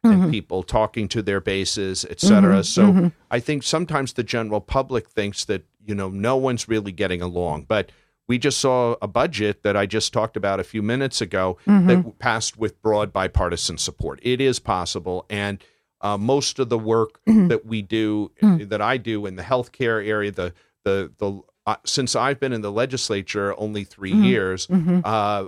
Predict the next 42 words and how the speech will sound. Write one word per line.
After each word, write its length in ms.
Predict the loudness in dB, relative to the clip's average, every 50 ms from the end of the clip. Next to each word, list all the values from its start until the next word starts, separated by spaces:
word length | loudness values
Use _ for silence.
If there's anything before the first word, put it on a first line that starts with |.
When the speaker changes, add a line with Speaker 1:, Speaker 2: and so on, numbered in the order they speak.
| -8 _
Speaker 1:
I've, 380 | -4 -2 -2 -2 -2 -4 -6 _ _ -4
I've 260 | -4 -4 -4 -4 -2
authored 440 | 2 2 2 2 2 0 -2 -2 -2
and 140 | -4 -8 -6
passed 420 | -4 -2 -2 -2 -2 -4 -6 -8 -6 -4
over 240 | -4 -4 -4 -4 -6
sixty 560 | -4 -4 -4 -4 -6 -6 -8 -10 -10 -10 -12
pieces 420 | -10 -8 -8 -8 -8 -8 -8 -6
of 120 | -6 -4 -4
legislation, 720 | -4 -6 -6 -6 -8 -6 -6 -4 -2 0 0 0 0 0
Speaker 2:
Wow. 60 | -2
Speaker 1:
which 200 | -4 -4 -4 -4
is 100 | -4 -2 -2
a 60 | -2
lot 340 | 0 0 0 0 0 0 0
of 200 | 0 0 -2 -2
bills. 220 | 0 2 2 4
Speaker 2:
Yes, 340 | 4 2 2 0 -2 0 0
that's 240 | 0 -2 0 2 4
a 20 |
Speaker 1:
Okay? 100 | 4 4
Speaker 2:
lot, 280 | 4 4 2 -2 -4 -2 0
yeah. 160 | 2 2 2 2
Speaker 1:
And 220 | 0 0 0 0 0
most 380 | 2 2 0 0 -2 -4 -2
of 120 | -4 -2 0
those 280 | 0 0 0 0 -2
bills, 540 | -4 -2 -2 0 -2 -2 -6 -10 -14 -18 -10
by 240 | -4 -2 -2 -2 -2
far, 480 | -4 _ -2 -2 0 -2 -2 -4 -6 -6
over 200 | -6 -6 -6 -6
ninety-five 560 | -4 -2 -2 -2 -2 -2 -2 -2 -2 -2 -4
percent 320 | -6 -8 -8 -6 -4 -4 -4
of 80 | -6
them 220 | -6 -8 -8 -10 -12 -14
have 160 | -14 -16 -10 -6
passed 380 | -4 -4 -2 -4 -6 -8 -12 _ _ _ _ _ _
with 220 | -6 -6 -6 -6 -4
broad 360 | -2 0 0 0 -2 -4 -4
bipartisan 600 | -6 -6 -4 -4 -4 -4 -4 -4 -6 -8 -10 -10
support 400 | -10 -12 -12 -10 -8 -8 -8 -6
because 500 | -6 -6 -6 -4 -2 -2 -2 -2 -2 -6